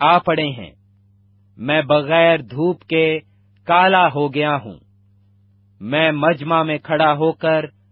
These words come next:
मदद के लिए दुहाई देता हूं। मैं गीदड़ों का भाई और शुतर मुर्गों का साथी हूं। मेरी खाल काली होकर मुझ पर से गिरती जाती है और मेरी हड्डियां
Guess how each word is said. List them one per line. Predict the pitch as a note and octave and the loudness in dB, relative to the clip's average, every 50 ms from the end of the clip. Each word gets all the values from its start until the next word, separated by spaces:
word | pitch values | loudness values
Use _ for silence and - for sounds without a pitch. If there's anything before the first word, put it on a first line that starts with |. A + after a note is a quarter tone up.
| _ _ _ _ _ | _ _ _ _ _
मदद | G2+ A2 C3+ D#3+ F3 E3 F#3 F3+ C#3+ _ | -10 -4 -2 -2 0 2 0 0 0 _
के | - F3 E3+ | -4 -4 -4
लिए | E3+ E3 E3 E3 E3 E3 D3+ | -2 -2 -2 -2 -2 -2 -2
दुहाई | B2+ C#3 C#3+ C3+ B2+ D#3+ E3 E3 D#3 C#3 | -4 -6 -6 -2 0 0 0 0 -2 -2
देता | C3+ D3+ D#3 - E3+ D#3 | -4 -4 -4 -2 -4 -4
हूं। | B2+ A2+ G#2 F2+ - _ _ _ _ _ _ _ _ _ _ _ _ _ _ _ _ _ _ - | -4 -6 -12 -20 -20 _ _ _ _ _ _ _ _ _ _ _ _ _ _ _ _ _ _ -14
मैं | G2+ B2 C#3+ D#3 D#3+ D#3 C#3 | -8 -4 0 0 0 0 -2
गीदड़ों | A2+ C3+ E3+ F3+ E3+ E3 E3 E3 E3+ E3+ | -4 -6 -6 -4 -4 -2 0 0 0 0
का | D#3+ - D#3+ C#3 B2 | 0 0 0 0 0
भाई | G2+ F#2 - D3+ D#3 D#3+ D#3+ D#3+ D#3 D#3 _ _ _ _ _ _ _ _ _ _ _ _ - | -2 -4 -2 -2 0 0 -2 -6 -8 -12 _ _ _ _ _ _ _ _ _ _ _ _ 0
और | C#3+ D#3+ E3+ F3 F3 D#3+ | 2 4 4 4 2 0
शुतर | - - - - F#3 F3+ - F#3 F3 D#3+ | -4 -10 -6 -6 -6 -4 -2 -2 -2 -2
मुर्गों | D3 C#3+ D3+ D#3+ D3+ C#3+ E3 D#3+ D3+ | -2 -2 -4 -4 -2 -2 -4 -4 -2
का | - E3+ D#3 D3+ | 0 0 2 2
साथी | D3 - _ _ - D3+ D#3 D#3+ - - D#3 C3+ | 0 -2 _ _ 0 0 0 0 -2 -4 -10 -10
हूं। | G#2+ G2+ F2 - _ _ _ _ _ _ _ _ _ _ _ _ _ _ _ _ _ _ _ - | -10 -14 -18 -20 _ _ _ _ _ _ _ _ _ _ _ _ _ _ _ _ _ _ _ -12
मेरी | G2 B2+ C#3+ D#3 D#3+ D#3 | -6 -4 -2 -2 -2 -4
खाल | - - - D#3 D#3 E3 E3+ E3+ E3 | -4 -6 -2 2 2 4 4 2 0
काली | D3+ - - D#3+ D#3+ E3+ E3+ E3+ E3 | -4 -4 0 2 2 2 2 0 -4
होकर | C#3 D#3 D#3+ D#3+ D#3 - E3 D#3+ D#3+ D#3 D3+ B2 - _ _ _ _ _ _ _ _ _ - | -2 0 -2 -2 0 0 2 2 2 2 0 -4 -12 _ _ _ _ _ _ _ _ _ -12
मुझ | G#2 C3+ D#3+ F3+ F3+ C#3+ C3+ _ | -6 -2 -2 -2 -2 -4 -6 _
पर | E3 E3+ E3 | 2 2 2
से | E3 - - E3+ E3 D#3+ | 2 -2 -2 -2 -2 -2
गिरती | C3 A2 C#3 E3 E3 D3+ _ E3 D#3+ C#3 | -2 -4 -4 -4 -4 -4 _ -6 -4 0
जाती | C#3+ D3+ D#3 C#3+ - D#3 C3 | 0 0 0 0 -2 -6 -10
है | A2+ G2 F#2 C#2+ - _ _ _ _ _ _ _ _ _ _ _ _ _ _ _ _ _ _ _ - _ | -8 -10 -14 -16 -16 _ _ _ _ _ _ _ _ _ _ _ _ _ _ _ _ _ _ _ -14 _
और | - C3+ D#3 E3 E3 E3+ E3 | 0 2 4 4 4 4 2
मेरी | D#3 D3+ D3+ D3+ D3+ D3 | 0 0 -2 -2 -2 -4
हड्डियां | C3 B2+ D3+ D#3 D3+ D#3 D#3+ D#3+ D#3 D#3 D3+ D3+ | -4 -4 -4 -4 -2 -4 -4 -2 -2 -2 -2 -4